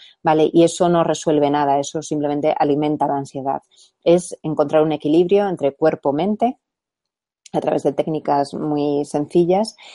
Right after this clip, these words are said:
em, y, y saber que, que desde luego hay, hay esperanza y, y que han pasado por mí, ya puedo decir que miles de personas que se han recuperado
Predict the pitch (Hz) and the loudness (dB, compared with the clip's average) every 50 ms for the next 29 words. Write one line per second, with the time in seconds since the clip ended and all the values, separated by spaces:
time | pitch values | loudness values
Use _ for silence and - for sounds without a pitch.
0 | - - _ _ _ _ _ - 185 170 160 156 151 151 143 139 139 139 139 139 | -20 -20 _ _ _ _ _ -2 0 2 4 4 2 2 0 -2 -4 -4 -4 -4
1 | 139 135 135 139 139 - - _ - 185 165 151 147 139 135 135 135 131 131 127 | -4 -4 -4 -6 -6 -8 -10 _ -6 -4 -4 -2 -2 -2 -2 -2 -2 -2 -2 -2
2 | 131 131 131 - - - _ _ _ _ _ _ _ _ - 180 - - - 143 | -2 -2 -2 -2 -4 -6 _ _ _ _ _ _ _ _ -2 -2 0 2 2 4
3 | 135 156 160 160 160 - - 170 160 156 151 143 139 139 139 139 135 135 135 _ | 6 6 6 4 2 2 2 4 6 6 6 6 6 6 4 2 0 -4 -6 _
4 | _ _ _ _ _ - 185 165 156 143 147 151 143 147 151 147 156 165 170 170 | _ _ _ _ _ 4 6 6 6 6 4 2 4 4 4 4 6 6 6 6
5 | - 147 147 143 143 143 139 139 139 139 139 139 - - _ - 165 160 165 160 | 4 4 2 2 2 0 0 0 0 0 -2 -2 -4 -8 _ -2 0 0 0 0
6 | - - 151 156 160 165 170 - 180 180 180 180 - - 156 139 135 135 131 - | 0 0 0 0 0 -2 -4 -2 -2 -2 -2 -2 -4 -4 -6 -6 -6 -6 -6 -8
7 | - - - - - 147 143 139 143 - - 185 - 151 156 156 165 - - 165 | -8 -10 -8 -6 -4 -4 -4 -4 -6 -8 -6 -2 -2 -2 0 0 -2 -2 -2 0
8 | 156 147 - 151 139 147 147 165 185 196 - _ _ - 160 147 156 170 196 - | 0 0 0 0 -2 0 -2 -2 -2 -4 -6 _ _ -6 0 2 2 4 2 2
9 | - - _ _ - 160 160 156 151 147 - 160 - - 151 151 151 147 151 147 | -2 -8 _ _ 0 2 2 2 2 0 -4 -8 -6 -6 -6 -4 -2 -2 -2 -4
10 | - 165 - 143 - - 151 156 156 - 151 143 - 147 143 147 - - - 143 | -4 -6 -8 -8 -8 -6 -8 -8 -8 -8 -10 -8 -6 -6 -6 -4 -4 -6 -6 -6
11 | - - - 147 147 147 151 151 - | -6 -4 -2 -2 0 0 0 -2 -4